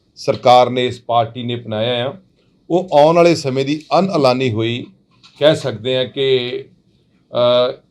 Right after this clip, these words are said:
ਐਮਰਜੈਂਸੀ ਦੇਸ਼ ਦੇ ਵਿੱਚ ਲਗਾ ਦਿੱਤੀ ਗਈ ਹੈ। ਕਦੀ ਇਲੈਕਸ਼ਨਾਂ ਦੇ ਵਿੱਚ ਅਜਿਹੇ ਹੱਥ ਕੰਡੇ ਨਹੀਂ ਵਰਤੇ ਜਾਂਦੇ ਸੀ, ਜਿਸ ਤਰੀਕੇ ਦੇ ਨਾਲ ਹੇਠਲੇ ਪੱਧਰ ਦੀ ਰਾਜਨੀਤੀ ਹੋ ਰਹੀ ਹੈ।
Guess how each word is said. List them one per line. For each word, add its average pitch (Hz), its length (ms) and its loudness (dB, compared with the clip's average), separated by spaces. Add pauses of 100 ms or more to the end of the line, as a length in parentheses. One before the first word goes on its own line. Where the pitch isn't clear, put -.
(160)
ਐਮਰਜੈਂਸੀ 185 600 2
ਦੇਸ਼ 127 260 -6
ਦੇ 135 80 0
ਵਿੱਚ 123 160 -4
ਲਗਾ 107 260 -2
ਦਿੱਤੀ - 320 -14
ਗਈ - 180 -20
ਹੈ। 190 120 -14 (160)
ਕਦੀ 214 560 2 (320)
ਇਲੈਕਸ਼ਨਾਂ 185 480 4
ਦੇ 214 120 6
ਵਿੱਚ 190 220 2
ਅਜਿਹੇ 165 300 0
ਹੱਥ - 240 -2
ਕੰਡੇ 143 220 -4
ਨਹੀਂ 175 140 -4
ਵਰਤੇ 127 300 -4
ਜਾਂਦੇ 107 300 -6
ਸੀ, 98 180 -20 (300)
ਜਿਸ 143 160 -2
ਤਰੀਕੇ 127 360 -4
ਦੇ 123 100 -2
ਨਾਲ 117 180 0
ਹੇਠਲੇ 101 280 -4
ਪੱਧਰ 101 300 -6
ਦੀ 104 140 -4
ਰਾਜਨੀਤੀ 98 440 -4
ਹੋ 101 120 -10
ਰਹੀ 101 180 -16
ਹੈ। - 120 -20